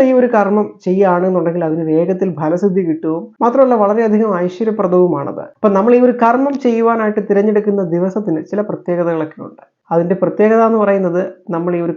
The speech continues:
കർമ്മം ചെയ്യുന്നത് മുപ്പെട്ട് വെള്ളികളിലായിരിക്കണം. മുപ്പെട്ട് വെള്ളി എന്ന് പറഞ്ഞു കഴിഞ്ഞാൽ ഒരു മലയാള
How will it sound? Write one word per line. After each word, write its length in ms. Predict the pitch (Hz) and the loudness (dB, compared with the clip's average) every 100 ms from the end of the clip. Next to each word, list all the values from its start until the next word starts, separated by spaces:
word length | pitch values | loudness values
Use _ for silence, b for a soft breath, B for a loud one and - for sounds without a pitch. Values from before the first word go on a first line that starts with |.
| 170 | -4
കർമ്മം 280 | 170 196 190 196 | -2 -4 -6 -4
ചെയ്യുന്നത് 400 | 220 240 165 156 160 | -2 -2 -2 -2 -4
മുപ്പെട്ട് 560 | 165 - 233 220 220 233 | -6 -4 -2 -2 -2 -2
വെള്ളികളിലായിരിക്കണം. 920 | 170 165 170 175 170 143 135 - - - 208 | 0 -2 -2 -2 -2 -2 -6 -10 -14 -6 -4
മുപ്പെട്ട് 300 | 208 262 247 262 | 2 2 4 4
വെള്ളി 180 | 240 254 | 4 4
എന്ന് 100 | 240 | 2
പറഞ്ഞു 180 | 220 214 | 2 2
കഴിഞ്ഞാൽ 220 | 208 220 208 | 2 2 2
ഒരു 120 | 208 180 165 | 0 0 -2
മലയാള 280 | 170 175 | -2 -2